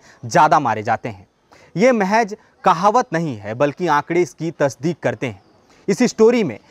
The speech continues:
हम झारखंड में होने वाले सड़क हादसे और जान माल की हानि की चर्चा करेंगे। इसमें आपको झारखंड में बीते चौवालीस महीने में हुए सड़क हादसों की संख्या, होने वाली मौत,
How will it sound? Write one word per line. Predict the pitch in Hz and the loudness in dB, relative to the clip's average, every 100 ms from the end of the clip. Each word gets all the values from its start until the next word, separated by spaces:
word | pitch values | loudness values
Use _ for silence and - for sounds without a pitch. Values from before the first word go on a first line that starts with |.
| _ | _
हम | 196 196 | -2 -2
झारखंड | 131 151 165 220 220 | 2 2 2 0 0
में | 202 | -2
होने | 147 165 | -2 0
वाले | 175 147 151 | 2 2 0
सड़क | - 156 - | -2 -2 -2
हादसे | 135 131 - 151 190 _ - | -4 -4 -6 -10 -10 _ -4
और | - 139 | -2 0
जान | 120 170 208 | 0 2 0
माल | 170 156 | 0 0
की | 160 180 | -2 -8
हानि | 117 123 170 | -6 -6 -6
की | - 160 | -8 -8
चर्चा | - 143 131 | -2 0 -2
करेंगे। | 127 101 95 - _ _ _ | -4 -10 -18 -20 _ _ _
इसमें | 202 233 247 | -6 -2 0
आपको | 233 185 - 226 | 2 0 0 -2
झारखंड | - 143 147 196 190 | 0 -2 0 -4 -4
में | 180 170 | -4 -4
बीते | 131 135 170 180 _ _ | -6 0 0 0 _ _
चौवालीस | 180 170 156 185 226 - | 0 2 4 2 2 -4
महीने | 165 160 190 | -6 -4 -2
में | 175 | -4
हुए | 131 139 143 | -2 -2 -2
सड़क | - 151 160 | 0 -2 0
हादसों | 143 139 175 | -2 -2 -6
की | 151 131 | -10 -8
संख्या, | 151 139 - 139 - - _ 190 | -6 -6 -4 -6 -8 -16 _ 0
होने | 196 | 2
वाली | 175 151 139 | 2 2 0
मौत, | 127 139 151 | 0 0 0